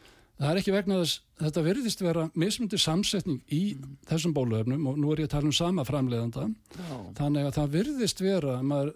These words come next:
Speaker 1: verða að leyfa sér að hugsa, býtu, er tímasetningin sett á mismunandi veikindi?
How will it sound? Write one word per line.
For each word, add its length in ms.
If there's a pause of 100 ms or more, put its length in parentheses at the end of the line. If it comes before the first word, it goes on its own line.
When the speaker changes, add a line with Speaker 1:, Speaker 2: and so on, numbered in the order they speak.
(140)
Speaker 1:
verða 220
að 80
leyfa 240
sér 240
að 80
hugsa, 380 (400)
býtu, 260
er 120 (100)
tímasetningin 1000 (280)
sett 560 (100)
á 80
mismunandi 840 (420)
veikindi? 640